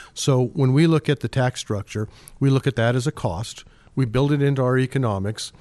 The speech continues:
and then that, the, the Alaska projects have to compete against lower forty-eight shale projects.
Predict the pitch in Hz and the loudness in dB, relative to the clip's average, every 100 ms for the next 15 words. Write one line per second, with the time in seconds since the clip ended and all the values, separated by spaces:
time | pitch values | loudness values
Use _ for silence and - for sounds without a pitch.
0 | - - - 131 123 120 113 127 131 - | -20 -8 -2 0 2 0 0 0 -2 -8
1 | 139 139 120 117 123 127 131 - - 131 | -4 -4 -4 -6 -2 0 0 -4 -2 0
2 | 135 127 127 - - - - - 131 - | 0 0 -2 -6 -16 -20 -10 -2 -2 -2
3 | 135 110 135 123 117 117 120 120 113 123 | -8 -4 -2 -2 -2 -4 -2 -2 -2 -2
4 | 113 104 - - 131 135 - 135 127 131 | -2 -4 -4 -2 0 0 0 0 0 0
5 | 131 - | -2 -4